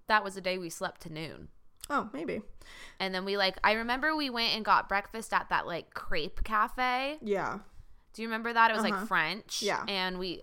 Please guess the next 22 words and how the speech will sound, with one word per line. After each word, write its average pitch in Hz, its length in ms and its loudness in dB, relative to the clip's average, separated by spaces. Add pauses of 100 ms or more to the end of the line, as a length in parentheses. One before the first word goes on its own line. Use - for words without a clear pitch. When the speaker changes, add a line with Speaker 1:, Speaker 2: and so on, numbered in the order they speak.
(140)
Speaker 1:
sat, 180 480 8
and 165 100 -6
it 139 40 -8
was 160 120 -8
really 185 280 -6
cute. 185 680 -4 (460)
And 165 760 0 (1800)
yeah, 190 200 4
I, 170 280 6
I 190 100 0
remember 196 380 -2
that 175 280 2
for 156 100 -10
some 151 180 -12
reason, 151 540 -10
Speaker 2:
Yeah, 208 240 2
Speaker 1:
which - 80 -2
is 190 80 -4
Speaker 2:
I 226 60 0
remember 208 240 -4
Speaker 1:
weird. 190 120 0
Speaker 2:
that. 170 260 0